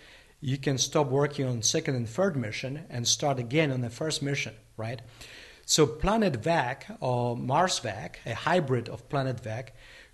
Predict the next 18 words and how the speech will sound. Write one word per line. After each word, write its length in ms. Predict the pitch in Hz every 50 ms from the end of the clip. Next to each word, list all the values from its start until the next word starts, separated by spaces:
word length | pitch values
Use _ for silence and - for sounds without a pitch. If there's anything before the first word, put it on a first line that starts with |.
| _ -
could 280 | - 175 165 143 139
be, 220 | 131 160 156 156 160
you 160 | - - 143
know, 140 | 160 180 175
sort 260 | 170 - - 226 -
of 100 | - 175
like 160 | 170 151 139
a 60 | 143
touch 360 | 135 - - 170 165 165 - 170
and 200 | 151 135 117 110
go, 340 | 135 139 139 135 135 135 - -
uh, 300 | - 139 127 123 123 120 113
mission 600 | 113 123 151 180 185 - - - 123 117 120 - - - - - _ -
to 100 | - 147
prove 800 | - - - - - - 208 208 196 165 139 - - 135 117 104
that 440 | 143 147 147 139 135 120 - - - - -
you 180 | 113 131 160 156
can 500 | - - 156 143 139 135 131 127 127